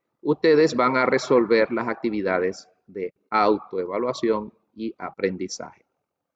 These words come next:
Entonces, con la misma pareja que trabajaron las exposiciones del tema anterior, analiza uno de los veintiséis fenotipos del cuadro de fenotipos. Para este problema vamos a escoger la forma de los ojos, orientales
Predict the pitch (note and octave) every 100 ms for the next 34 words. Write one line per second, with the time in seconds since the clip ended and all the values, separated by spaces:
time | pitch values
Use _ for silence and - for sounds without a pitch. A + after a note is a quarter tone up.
0 | _ _ _ C#3 - - _ _ _ _
1 | - G2 F2 F#2+ D3 D#3+ C3+ A#2+ C3+ A2+
2 | - - F#2+ F2+ A2+ G#2 F#2 G2+ - -
3 | F#2+ - A2 F#2+ F2 G2+ G#2 A#2+ B2+ A2+
4 | G#2+ - _ _ _ _ _ - G2 G2
5 | F#2 B2+ C#3 - G2+ A#2+ B2 G#2 F#2 F#2+
6 | F#2 F#2 F#2+ G2+ G2+ A#2+ A#2+ C3 F#2+ G2
7 | E2+ F2+ F#2 G2 G2+ G#2+ B2 C3+ D3+ G2+
8 | G#2 - _ _ _ _ - G#2 A#2+ -
9 | C#3 C#3+ C#3+ C#3 C#3 C#3 - A2 A#2 A#2
10 | A2+ A2 A2 A2 G#2+ B2 E3 A2 - -
11 | G2 F#2+ F#2 F#2 F#2